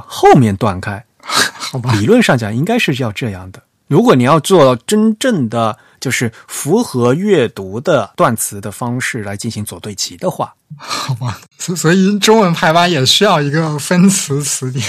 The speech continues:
Speaker 2: 是吗？
Speaker 1: 中文信息化处理的话，第一，第一步就是要进行这个电脑分词嘛，这个，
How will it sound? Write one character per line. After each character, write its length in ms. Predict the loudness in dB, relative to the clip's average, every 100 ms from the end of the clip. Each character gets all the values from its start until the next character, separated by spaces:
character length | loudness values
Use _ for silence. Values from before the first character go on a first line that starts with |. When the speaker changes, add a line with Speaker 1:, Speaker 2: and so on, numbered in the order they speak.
| -6
Speaker 2:
是 260 | -8 -6
吗？ 100 | -6 -8 _ _
Speaker 1:
中 160 | -4
文 460 | 0 0 0 -2 -2
信 220 | -2 -4
息 180 | -4 -4
化 160 | -2 -4
处 160 | -4
理 140 | -6 -6
的 80 |
话， 120 | -4 -4
第 300 | -4 -6 -6
一， 100 | -10 _
第 100 | -4
一 60 |
步 160 | -2 -4
就 100 | -4
是 160 | -6 -4
要 240 | -4 -4
进 180 | -6 -10
行 380 | -8 -8 -10 -12
这 120 | -12
个 120 | -12
电 220 | -10 -8
脑 80 | -8
分 180 | -10 -12
词 220 | -12 -12
嘛， 220 | -12 -12 -14
这 120 | -12
个， 100 | -10